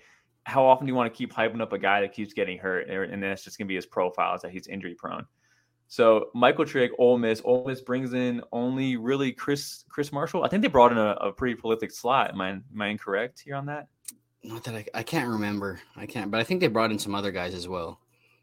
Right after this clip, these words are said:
Speaker 1: Yeah. So I, I, well, I mean, like, high-end guys. I, I, so I don't think they bring in very high-end talent. So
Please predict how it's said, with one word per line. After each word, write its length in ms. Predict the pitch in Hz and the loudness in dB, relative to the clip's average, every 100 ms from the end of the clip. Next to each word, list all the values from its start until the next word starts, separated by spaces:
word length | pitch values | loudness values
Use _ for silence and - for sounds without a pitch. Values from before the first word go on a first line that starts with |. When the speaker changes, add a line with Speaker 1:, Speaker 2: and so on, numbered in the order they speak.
| _ _ _ _ _ _ _ _ _ _ _ _ - _ - | _ _ _ _ _ _ _ _ _ _ _ _ -20 _ -6
Speaker 1:
Yeah. 260 | 104 90 - | -4 -4 -6
So 180 | - 131 | -6 2
I, 80 | 127 | 2
I, 280 | - - - | 2 -10 -10
well, 300 | 131 123 - | 2 2 2
I 80 | 120 | -2
mean, 140 | 127 | 0
like, 120 | 117 101 | 0 0
high-end 440 | 107 95 92 90 | 0 0 -2 0
guys. 300 | 87 87 - | 0 0 -4
I, 180 | - 117 | -2 0
I, 80 | 113 | 0
so 140 | - | 2
I 40 | 127 | 2
don't 160 | 165 | 2
think 100 | 180 | 0
they 60 | 151 | -2
bring 200 | 117 113 | 0 0
in 180 | 107 98 | -2 0
very 180 | 101 95 | 2 4
high-end 420 | 95 98 95 90 | 4 2 0 -4
talent. 360 | 95 90 87 | -4 -4 -6
So 240 | - 110 | -2 -2